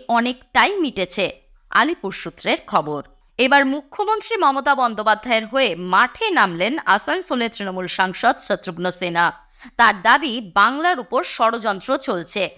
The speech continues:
বিরোধীদের নজর এই রাজ্যের উপর। সাংসদের বক্তব্য থেকে বাদ যায়নি মিডিয়াও। তার দাবি, মিডিয়ার একাংশ হাত মিলিয়েছে বিরোধীদের সঙ্গে।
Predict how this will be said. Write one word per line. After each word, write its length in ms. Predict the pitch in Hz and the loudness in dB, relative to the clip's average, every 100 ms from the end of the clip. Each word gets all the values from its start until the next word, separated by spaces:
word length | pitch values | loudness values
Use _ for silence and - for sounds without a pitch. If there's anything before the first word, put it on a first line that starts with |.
| _ _ _ - | _ _ _ -8
বিরোধীদের 560 | 214 294 403 403 415 | -2 0 0 0 0
নজর 380 | 277 220 202 294 | 2 2 2 -2
এই 200 | - 226 208 | -2 -4 2
রাজ্যের 420 | 190 185 214 202 | 2 2 -2 -4
উপর। 240 | 185 185 151 - _ _ | -2 -2 -2 -6 _ _
সাংসদের 600 | - 339 285 - 427 415 | 0 2 2 0 -4 -2
বক্তব্য 400 | 247 233 - 285 302 | 0 -2 -2 -4 -4
থেকে 240 | 320 311 277 | -4 -4 -2
বাদ 300 | 180 226 254 - | 2 2 2 0
যায়নি 300 | 226 240 349 | 0 0 -2
মিডিয়াও। 460 | 294 302 403 233 170 - _ _ 247 | -2 2 4 2 0 -12 _ _ 0
তার 140 | 220 185 | 0 4
দাবি, 320 | 262 277 254 294 | 4 4 -2 -4
মিডিয়ার 480 | 262 254 277 311 - | -4 -4 0 0 2
একাংশ 420 | 208 254 277 302 277 254 262 | 0 2 0 0 -2 -2 4
হাত 220 | 233 - | 2 2
মিলিয়েছে 440 | 254 202 202 214 339 | -4 -4 -4 -2 -2
বিরোধীদের 640 | 240 262 269 262 254 214 - | -2 0 0 0 -2 -4 -2
সঙ্গে। 320 | 190 170 156 | -4 -4 -8